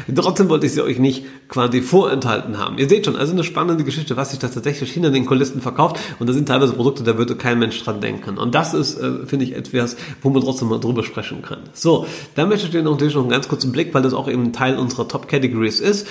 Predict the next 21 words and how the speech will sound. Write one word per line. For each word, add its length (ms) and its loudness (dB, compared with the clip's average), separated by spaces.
äh, 160 4
das 140 -2
Thema 180 2
Kosmetik, 720 2
Beauty 480 4
und 420 0
Schönheit 380 2
sagen. 220 0
Da 220 0
habe 100 -4
ich 80 -6
zum 80 -2
Beispiel 160 0
fünfzehn 400 -2
Kategorien. 540 2
Äh, 140 4
das 160 2
ist 100 -4
zum 120 -4
Beispiel 280 0
hier 220 4